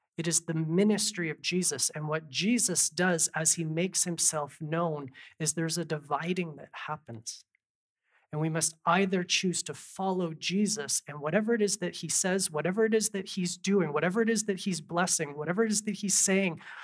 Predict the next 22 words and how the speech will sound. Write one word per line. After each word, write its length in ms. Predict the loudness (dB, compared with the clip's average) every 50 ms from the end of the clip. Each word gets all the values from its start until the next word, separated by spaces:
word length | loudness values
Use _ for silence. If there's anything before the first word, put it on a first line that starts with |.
| -10 -2 2
we, 200 | 4 4 4 2 -2
we 140 | -4 -4
have 380 | -4 -4 -2 0 0 0 0 0
to 80 | -4 -2
go 180 | 0 0 -2 0
there. 420 | 2 2 2 2 2 -2 -8 -12 _ _ -20 -20 -20 _ _ _ _ -2
But 100 | 0 0
if 200 | 0 0 0 0
we 160 | 0 0 0
don't, 520 | 0 2 4 4 4 4 2 0 -4 -8 -8 -6
the 80 | -6 -4
division 640 | -2 -2 0 4 6 6 6 6 4 2 2 0
happens, 720 | 0 -2 -2 0 0 0 0 _ -4 -6 -4 -2 -4 -4 -4 -8 -20 -20 -20 _ _ -4
and 220 | -4 -4 -4 -6 -8 -12 -20 -20 _ _ _ _ _ _ -2
it 240 | -2 -2 -2 -2
will, 380 | 2 4 4 6 6 4 2 0 -2
as 180 | -2 -2 -2
you 60 | -2 0
see 260 | 2 4 4 4 4
in 60 | 4
the 80 | 4 2
next 360 | 2 0 0 -2 -4 -8